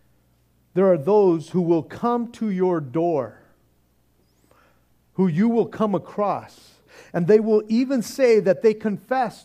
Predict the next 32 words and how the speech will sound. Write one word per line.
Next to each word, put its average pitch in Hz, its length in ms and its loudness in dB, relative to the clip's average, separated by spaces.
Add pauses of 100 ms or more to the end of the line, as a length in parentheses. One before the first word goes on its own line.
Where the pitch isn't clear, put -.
Jesus 185 420 -6
Christ, 165 640 -12 (1400)
and 196 120 0
that 190 160 2
they, 240 280 2
they 190 260 4
will, 240 280 2
for 226 160 -4
the 196 100 2
most 220 360 0
part, 202 220 0
say 214 260 2
everything 262 640 -2
that 233 140 0
a 208 60 0
Christian 226 520 -8
should - 400 -10
say. 117 420 -8 (720)
And 165 100 -8
they're 151 80 -2
standing 226 480 -4
<laughs> 156 120 -6
right 240 140 -2
there 226 180 -2
at 220 160 -12
your 208 80 -6
door, 185 320 -4
and 165 180 -6
they're 180 80 -4
telling 233 460 -12
you 117 120 -12
this. 110 420 -20